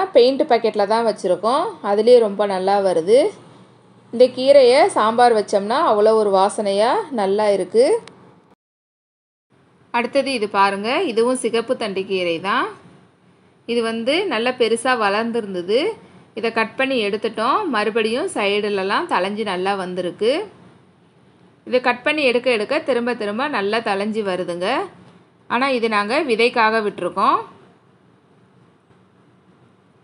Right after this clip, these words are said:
இது பாருங்க வெந்தயக்கீரை எவ்வளவு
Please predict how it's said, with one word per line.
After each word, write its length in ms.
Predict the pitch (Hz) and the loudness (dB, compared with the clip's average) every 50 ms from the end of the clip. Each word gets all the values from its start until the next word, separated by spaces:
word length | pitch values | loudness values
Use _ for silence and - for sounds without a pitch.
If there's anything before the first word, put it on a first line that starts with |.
| _ _ _ _ _ _ _ _ _ _ _ _ _ _ _ _ _ _ _ _ _ _ _ _ _ _ _ _ _ _ _ _ _ _ _ _ _ _ _ _ _ - 240 | _ _ _ _ _ _ _ _ _ _ _ _ _ _ _ _ _ _ _ _ _ _ _ _ _ _ _ _ _ _ _ _ _ _ _ _ _ _ _ _ _ -4 -2
இது 100 | 220 233 226 233 | -2 0 2 4
பாருங்க 360 | 214 214 226 233 233 214 202 214 240 370 427 349 254 | 4 4 4 2 2 2 2 4 4 4 4 4 2
வெந்தயக்கீரை 760 | 214 214 220 240 240 247 240 240 240 214 190 185 196 214 254 320 427 415 - - - - _ _ _ _ _ _ - 214 | 0 2 4 4 4 4 4 2 -2 -4 -2 0 2 2 2 2 0 -4 -10 -16 -20 -20 _ _ _ _ _ _ -4 -4
எவ்வளவு 340 | 214 208 233 240 247 247 247 | 0 2 2 2 4 4 2